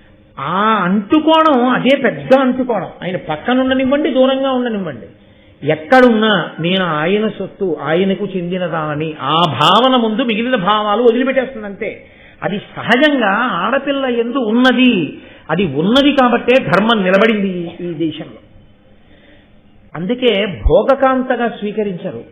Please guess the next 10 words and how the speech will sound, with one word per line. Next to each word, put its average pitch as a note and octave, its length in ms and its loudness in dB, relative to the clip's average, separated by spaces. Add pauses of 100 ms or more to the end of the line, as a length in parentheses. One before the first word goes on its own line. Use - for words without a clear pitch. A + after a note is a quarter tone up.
(180)
ధర్మపత్నిగా F3 640 -6
స్వీకరిస్తారు. - 720 -20 (1040)
అంటే F3 200 -4
మీరు F#3+ 260 -2
ఈ F3 420 -6
నన్నయ్య E3 540 0
గారు A#3+ 280 0
చెప్తున్న A3 560 -4
ఈ F3+ 240 -6
పద్యంలో D3+ 1120 -2